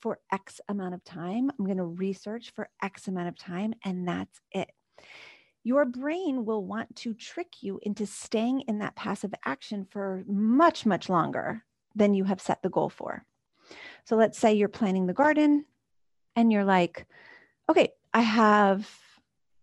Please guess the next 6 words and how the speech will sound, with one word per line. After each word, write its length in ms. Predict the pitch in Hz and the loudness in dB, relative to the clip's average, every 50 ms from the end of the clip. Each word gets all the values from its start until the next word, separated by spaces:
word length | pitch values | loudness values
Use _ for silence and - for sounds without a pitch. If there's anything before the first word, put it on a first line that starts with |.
| _ _ _ _ _ _ | _ _ _ _ _ _
I'm 120 | - 220 233 | 2 4 4
gonna 140 | 220 220 208 | 4 4 4
give 180 | 226 220 220 | 4 2 2
myself 480 | 220 214 196 - 208 190 185 - - _ _ - | 2 0 0 2 0 0 0 -2 -8 _ _ -12
two 240 | - - 294 269 - | -6 -2 -2 0 2
hours 680 | - 180 - - - 208 - - - - - - | 2 0 0 -2 -6 -10 -16 -18 -20 -20 -20 -20